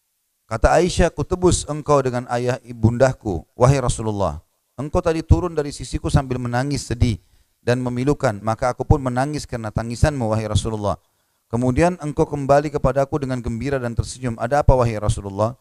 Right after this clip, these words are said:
Beliau menjawab, "Aku melewati kubur ibuku Aminah dan aku memohon kepada Allah Tuhanku agar menghidupkannya. Maka Allah pun menghidupkannya. Lalu dia berim-, lalu dia beriman kepadaku." Atau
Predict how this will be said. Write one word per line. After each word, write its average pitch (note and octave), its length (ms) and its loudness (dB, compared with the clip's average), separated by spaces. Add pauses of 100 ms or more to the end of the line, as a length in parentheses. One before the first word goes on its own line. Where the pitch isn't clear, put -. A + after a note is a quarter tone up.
(340)
Beliau C#3 160 2
menjawab, C3+ 480 2 (160)
"Aku B2+ 240 -2
melewati C3+ 480 -2
kubur B2+ 240 -2
ibuku A#2+ 480 -6
Aminah A#2 560 -2 (400)
dan G2+ 160 0
aku C3+ 160 0
memohon B2 400 2
kepada A2 320 4
Allah A#2+ 320 -2
Tuhanku B2+ 480 0
agar G#2 240 -4
menghidupkannya. A#2 1040 -6 (480)
Maka A#2 240 2
Allah A#2 240 4
pun D3 240 2
menghidupkannya. B2 880 -2 (560)
Lalu C3 180 6 (140)
dia C#3+ 80 6
berim-, C3+ 480 4
lalu C#3 240 2
dia D3 160 6
beriman C#3+ 480 6
kepadaku." A2+ 640 0 (800)
Atau D#3 480 4